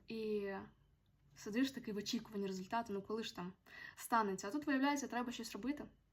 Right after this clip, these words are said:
прикладати зусилля, да? А воно, ну, не хочеться, я ж гроші заплатила, де мій результат? І тому, да, є такі клієнти, які не будуть готові вкладатися на максимум для того, щоб цей результат отримати, е, бо в них в голові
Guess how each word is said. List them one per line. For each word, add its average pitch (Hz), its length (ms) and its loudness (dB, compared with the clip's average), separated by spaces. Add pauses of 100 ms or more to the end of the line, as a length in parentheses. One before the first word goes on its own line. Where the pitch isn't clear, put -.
(120)
прикладати 233 460 0
зусилля, 233 440 0
да? 220 220 0 (360)
А - 80 -2
воно, 233 220 2
ну, 220 120 0
не 208 140 2
хочеться, 240 420 -4
я 196 60 0
ж 196 80 -4
гроші 226 240 -4
заплатила, 196 540 -4 (140)
де 208 180 0
мій 196 120 2
результат? 190 560 -2 (200)
І 214 100 -2
тому, 226 680 4
да, 202 300 0
є 226 140 0
такі 233 220 -2
клієнти, 247 460 2
які 254 520 4
не 240 200 4
будуть 233 340 0
готові 202 360 0
вкладатися 202 720 -4 (300)
на 196 60 -4
максимум 214 480 0
для 196 60 0
того, 214 240 -2
щоб 202 240 -6
цей 226 240 6
результат 196 460 -2
отримати, 233 520 -2 (540)
е, 202 120 -4
бо 208 580 4
в 202 120 -2
них 220 340 -2
в 202 80 -6
голові 208 720 2